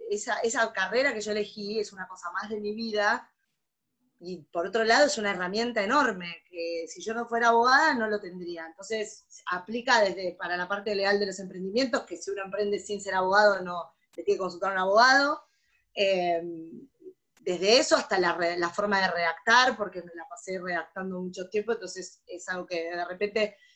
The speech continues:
me conecta con algo lindo que me conecté ahora en este momento, que es con la comunicación, que me encanta comunicar en mi Instagram, escribir, no sé si soy una gran escritora, no me importa, digo, pero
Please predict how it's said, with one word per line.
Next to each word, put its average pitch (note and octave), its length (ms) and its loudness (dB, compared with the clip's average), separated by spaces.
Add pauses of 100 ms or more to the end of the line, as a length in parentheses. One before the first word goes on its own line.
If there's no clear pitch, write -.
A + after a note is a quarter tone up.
(120)
me F#3 140 -4
conecta G#3 400 2
con F#3+ 140 -2
algo G3 220 4
lindo A3 360 2
que G#3 140 -4
me F3 140 -6
conecté E3+ 320 -6
ahora G3 240 4
en F#3+ 60 0
este F#3 180 -10
momento, G#3+ 400 2
que F#3 80 -8
es F3 40 -16
con F#3+ 140 -6
la F3 100 0
comunicación, A#3 840 -2
que - 80 -20
me - 80 -20
encanta G3 400 -6
comunicar E3+ 380 -4
en F#3 100 -2
mi F3+ 120 -4
Instagram, G#3 400 -2
escribir, A3 800 0 (520)
no F3 80 -6
sé G3+ 180 0
si F#3 160 0
soy F3+ 180 2
una E3+ 120 -2
gran F3+ 200 2
escritora, F3 460 0
no E3+ 100 -4
me F3 80 -6
importa, G3 400 2
digo, F3 220 0
pero E3 160 -6